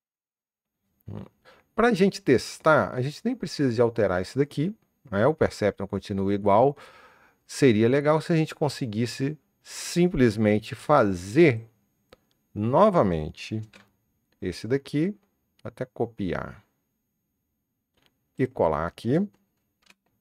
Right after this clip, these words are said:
Só que o dan-, usando a pseudo-inversa como parâmetro.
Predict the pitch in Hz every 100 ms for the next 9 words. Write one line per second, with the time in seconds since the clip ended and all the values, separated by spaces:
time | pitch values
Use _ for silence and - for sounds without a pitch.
0 | _ _ _ _ _ _ _ _ _ _
1 | _ _ _ _ _ _ _ _ _ -
2 | - - - - 165 160 - - 156 175
3 | _ - 262 220 127 135 143 - 170 202
4 | 117 135 156 147 - - 147 143 175 123
5 | 113 107 - - 123 120 123 120 147 131
6 | 104 80 -